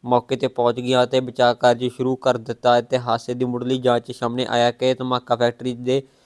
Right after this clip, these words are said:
ਕੈਮੀਕਲ ਮਿਕਸਿੰਗ ਰੂਮ 'ਚ ਹੋਇਆ ਤੇ ਜਿਸ ਦੇ ਧਮਾਕੇ 'ਚ ਫੈਕਟਰੀ ਦੇ ਨੇੜੇ ਸਥਿਤ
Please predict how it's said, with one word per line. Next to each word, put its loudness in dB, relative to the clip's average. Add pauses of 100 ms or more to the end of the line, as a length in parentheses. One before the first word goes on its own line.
(220)
ਕੈਮੀਕਲ 2
ਮਿਕਸਿੰਗ -4
ਰੂਮ -2
'ਚ -4
ਹੋਇਆ 4
ਤੇ -4
ਜਿਸ -2
ਦੇ -4
ਧਮਾਕੇ -2
'ਚ -6
ਫੈਕਟਰੀ -4
ਦੇ 0
ਨੇੜੇ 0
ਸਥਿਤ -14